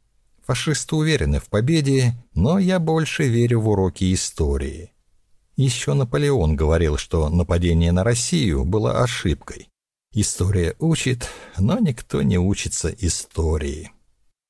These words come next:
Пойду лучше попью черного чая с шоколадными печеньями.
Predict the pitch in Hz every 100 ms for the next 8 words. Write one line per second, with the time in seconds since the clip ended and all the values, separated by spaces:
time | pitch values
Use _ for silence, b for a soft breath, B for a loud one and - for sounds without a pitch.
0 | _ _ _ _ - 151 139 131 120 -
1 | 113 104 92 - 101 - 95 - 95 90
2 | 98 - - 90 65 60 - - - 85
3 | 78 71 73 69 - 82 - 71 67 65
4 | 71 -